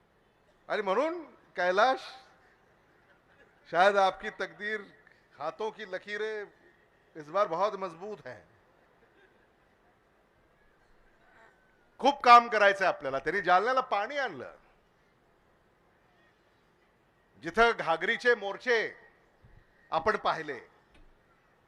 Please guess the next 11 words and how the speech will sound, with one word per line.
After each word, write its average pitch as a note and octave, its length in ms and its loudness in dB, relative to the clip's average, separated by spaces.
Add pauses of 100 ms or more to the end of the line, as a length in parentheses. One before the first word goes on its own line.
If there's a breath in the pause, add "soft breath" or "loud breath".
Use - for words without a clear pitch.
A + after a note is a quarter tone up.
(160)
जिथं G3+ 260 -4
नळामध्ये A3 840 2 (380)
पाणी G3+ 240 -2
येत A3+ 320 -2
नव्हतं G#3 360 -4
तेव्हा A3+ 420 2
हापशावर A3+ 680 -2 (640)
आपण G3 280 -2
घागरीच्या F#3+ 600 0
रांगा G3+ 340 6
पाहिल्या. F3 440 0